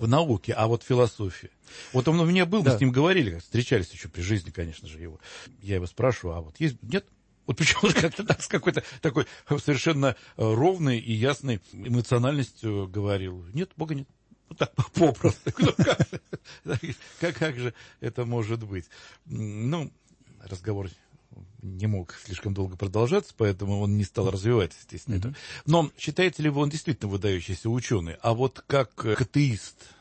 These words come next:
Speaker 1: не как личность, я
Speaker 2: Да.
Speaker 1: опять повторяю, а вот как человек, который размышлял на эту тему, у него что-то есть серьезное?
Speaker 2: У него есть, э, статьи, например, знаменитая статья «Вера и разум», э, написанная по поводу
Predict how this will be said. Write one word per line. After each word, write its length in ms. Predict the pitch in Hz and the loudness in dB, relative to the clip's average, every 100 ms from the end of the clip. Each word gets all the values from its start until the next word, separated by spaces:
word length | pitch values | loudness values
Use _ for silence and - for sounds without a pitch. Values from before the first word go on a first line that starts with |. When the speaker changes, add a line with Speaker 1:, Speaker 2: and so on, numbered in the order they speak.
| - | -18
Speaker 1:
не 240 | 85 117 | -6 -2
как 180 | 113 120 | 0 2
личность, 400 | 131 120 107 - 92 | 2 0 -4 -12 -6
я 60 | |
Speaker 2:
Да. 100 | 101 | -4
Speaker 1:
опять 120 | 87 | -4
повторяю, 440 | - _ 95 92 90 | -8 _ -6 -4 -4
а 120 | 110 | -4
вот 260 | 101 98 - | -4 -6 -8
как 300 | - 98 - 104 | -6 -6 -6 -6
человек, 200 | 117 101 | -2 -2
который 400 | 98 92 101 92 - - | -4 -4 -4 -4 -10 -8
размышлял 580 | 104 95 110 - 104 82 | -6 -2 -2 2 0 0
на 80 | 82 | -8
эту 160 | - 95 | -8 -10
тему, 340 | - 92 85 | -4 -6 -4
у 20 | |
него 180 | 95 104 | -4 -4
что-то 340 | - 95 104 | -4 -6 -2
есть 340 | 101 127 185 - | -2 -2 -6 -2
серьезное? 480 | 127 101 76 - - - - _ | 0 0 -2 -14 -20 -20 -20 _
Speaker 2:
У 80 | 151 | 0
него 160 | 139 226 | 4 4
есть, 320 | 226 - - | 4 2 2
э, 320 | 165 147 120 | 4 4 2
статьи, 580 | 101 - 117 92 98 92 | 0 0 0 0 -2 0
например, 340 | 107 95 104 120 | 2 0 0 0
знаменитая 420 | 95 90 123 104 | 0 0 2 0
статья 560 | - 95 - 110 113 95 | -2 -4 0 2 2 2
«Вера 320 | 87 117 101 | 2 2 2
и 40 | 85 | 0
разум», 640 | 85 98 95 101 101 101 - - - | 0 0 0 0 -2 -6 -12 -18 -8
э, 180 | 98 90 | -4 0
написанная 520 | 95 104 - 92 95 | 0 -2 -4 -2 -2
по 140 | 101 | -2
поводу 480 | - 98 95 98 | -2 -4 0 -2